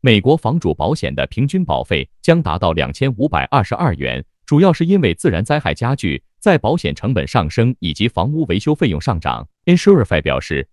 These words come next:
许多美国人愿意买房，因为他们认为有自己房子后，住房成本相较租房更加稳定。但保险费率的上涨趋势又让住房成本更加难以预测。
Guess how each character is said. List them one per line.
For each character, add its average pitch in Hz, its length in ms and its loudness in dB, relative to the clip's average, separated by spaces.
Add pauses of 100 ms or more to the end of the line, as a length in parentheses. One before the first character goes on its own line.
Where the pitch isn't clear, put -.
(160)
许 - 220 2
多 208 160 6
美 92 160 2
国 98 160 4
人 82 260 0
愿 165 180 2
意 87 100 -2
买 64 180 -4
房， 69 320 -4 (220)
因 208 160 6
为 180 100 4
他 - 160 0
们 170 120 4
认 127 200 2
为 69 240 0
有 85 160 0
自 - 160 0
己 73 140 -4
房 78 200 -2
子 127 120 -2
后， 76 280 -2 (140)
住 196 180 2
房 95 220 0
成 143 180 -2
本 76 160 -2
相 151 220 -2
较 80 160 0
租 147 180 0
房 67 280 -6
更 143 240 -2
加 120 160 -2
稳 73 240 -6
定。 71 180 -4 (180)
但 196 220 6
保 160 160 4
险 92 180 0
费 170 180 0
率 151 120 2
的 87 100 0
上 123 200 0
涨 69 180 -6
趋 - 180 -2
势 113 360 -2
又 170 120 6
让 113 160 2
住 151 140 2
房 87 180 -2
成 104 220 -4
本 69 220 -4
更 165 200 2
加 156 140 0
难 117 260 -2
以 71 120 -8
预 69 120 -6
测。 - 240 -8